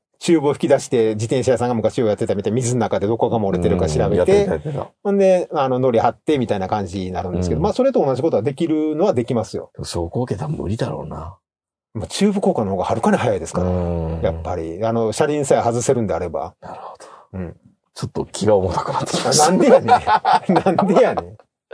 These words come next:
Speaker 2: いや、最初から危惧してた通り、フレンチバブルが僕どうなのかなっていうのを。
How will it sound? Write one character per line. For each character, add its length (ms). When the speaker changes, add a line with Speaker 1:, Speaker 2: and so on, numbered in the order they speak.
Speaker 2:
い 20
や、 160
最 180
初 100
か 80
ら 60
危 140
惧 80
し 80
て 80
た 140
通 180
り、 60
フ 160
レ 100
ン 60
チ 100
バ 140
ブ 120
ル 100
が 100
僕 220
ど 180
う 20
な 100
の 80
か 140
な 200
っ 80
て 100
い 80
う 40
の 80
を。 180